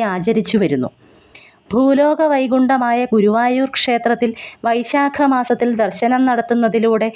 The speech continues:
ഒരു ജന്മസാഫല്യമാണ് ഓരോ ഭക്തനും അനുഭവിച്ചറിയുന്നത്.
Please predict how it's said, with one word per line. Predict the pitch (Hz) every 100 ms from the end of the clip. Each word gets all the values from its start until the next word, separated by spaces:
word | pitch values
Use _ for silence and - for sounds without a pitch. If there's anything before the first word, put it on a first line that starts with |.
| - - -
ഒരു | 285 220
ജന്മസാഫല്യമാണ് | 220 214 262 285 254 240 214 220 233 220 226 208 202
ഓരോ | 226 262
ഭക്തനും | 214 208 - 220 220
അനുഭവിച്ചറിയുന്നത്. | 202 190 202 208 214 220 190 185 175 143